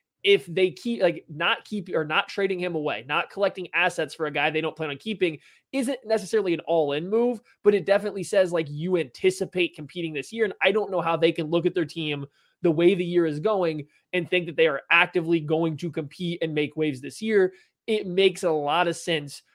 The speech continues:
for them to at least see what is available for Josh Allen out there. Because, again, if they don't have any interest in keeping him beyond this year, like, wh-, why not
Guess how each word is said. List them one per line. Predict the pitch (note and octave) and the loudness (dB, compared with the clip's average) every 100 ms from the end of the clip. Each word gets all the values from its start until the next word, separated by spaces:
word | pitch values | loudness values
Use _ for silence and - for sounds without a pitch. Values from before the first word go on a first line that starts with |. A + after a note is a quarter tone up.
| _ | _
for | E3+ F3 | 0 2
them | D#3 E3+ E3+ D3 | 2 0 -2 -4
to | E3 E3+ | -2 -2
at | D#3+ | 0
least | G3 E3+ | -4 -6
see | - A#3+ D3+ - | -6 -6 -6 -4
what | E3+ F#3 | 0 2
is | E3+ | 2
available | D#3 F3 E3+ D#3 | 2 2 2 -2
for | D3 D3+ | -6 -4
Josh | D3 C#3 C#3 | -2 -2 -2
Allen | C3+ C3 | -6 -4
out | C3 C3 | -4 -2
there. | D3 F3+ - _ - | -2 -2 -4 _ -8
Because, | E3+ F3 D#3+ E3+ | 2 2 2 -2
again, | B3 - D3+ | -2 0 0
if | D#3 | 2
they | D#3+ F3+ | 4 6
don't | G#3 G3 | 4 2
have | G3 | 0
any | G3 | -2
interest | F#3+ G#3 F#3+ | -2 -4 -6
in | E3 | -10
keeping | - F#3+ F#3+ | -10 -6 -2
him | F3 | -2
beyond | D3+ D3 D#3+ | -2 -2 -2
this | D#3+ - | -2 -4
year, | G#3+ A#3 | -4 -2
like, | E3 | -4
wh-, | D3+ - - | -4 -6 -4
why | D#3 F3 F3 | 0 2 2
not | E3 E3 | 0 -2